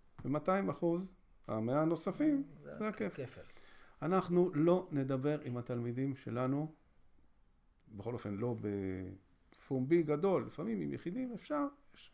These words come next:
Speaker 1: יש ילדים שיכולים לקלוט, תלמידים שיכולים לקלוט את זה. אבל בפומבי נדבר איתם לא על הכפל, אבל נדבר איתם, ומאוד ברור, על הקרן.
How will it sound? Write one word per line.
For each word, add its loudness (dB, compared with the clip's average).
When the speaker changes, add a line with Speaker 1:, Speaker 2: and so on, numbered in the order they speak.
Speaker 1:
יש -8
ילדים -6
שיכולים -4
לקלוט, -6
תלמידים -6
שיכולים -4
לקלוט -10
את -16
זה. -18
אבל 2
בפומבי 0
נדבר 2
איתם 2
לא 6
על 0
הכפל, -8
אבל -2
נדבר -2
איתם, -2
ומאוד 0
ברור, 0
על -4
הקרן. -4